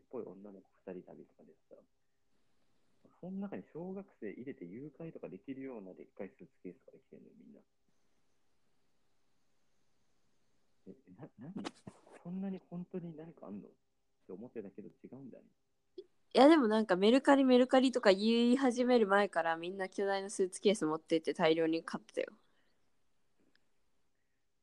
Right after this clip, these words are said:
Speaker 1: なんか自分用
Speaker 2: うん、自分用と、まあ、
Speaker 1: うん。
Speaker 2: 身内への転売っていうか、
Speaker 1: うん。
Speaker 2: 頼まれた分とか。
Speaker 1: うん。うんうんうん。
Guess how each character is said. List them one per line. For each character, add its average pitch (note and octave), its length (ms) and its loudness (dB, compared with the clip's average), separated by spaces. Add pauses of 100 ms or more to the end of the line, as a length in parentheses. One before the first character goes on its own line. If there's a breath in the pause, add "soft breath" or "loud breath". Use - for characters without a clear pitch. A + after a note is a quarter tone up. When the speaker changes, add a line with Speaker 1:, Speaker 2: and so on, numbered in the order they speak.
(1080)
Speaker 1:
な C#3 80 -12
ん - 20 -12
か A2 80 -8
自 G#2 140 -10
分 C#3+ 240 -8
用 C#3+ 320 -8 (1200)
Speaker 2:
う F3+ 60 0
ん、 F3 60 2
自 F#3 200 4
分 G#3+ 180 8
用 A3 180 8
と、 A#3 140 2
ま F3 320 2 (160)
あ、 D#3+ 80 -2
Speaker 1:
う D#3+ 60 0
ん。 C3+ 120 0
Speaker 2:
身 A3 160 8
内 A3+ 400 4 (800)
へ G#3 120 8
の F3 100 4
転 D#3 260 0
売 D3+ 140 4
っ - 40 -2
て - 100 -12
い - 20 -8
う - 40 -16
か、 - 80 -4
Speaker 1:
う - 40 -2
ん。 - 20 -20
Speaker 2:
頼 F#3 260 6
ま F#3 120 6
れ F3 100 6
た D#3+ 100 2
分 D3 260 -2
と - 140 -16
か。 - 120 -2
Speaker 1:
う - 60 -2
ん。 F2+ 180 -16 (580)
う G#2 40 -10
ん - 20 -8
う G2 40 -6
ん - 20 -6
う - 20 -6
ん。 F2+ 500 -14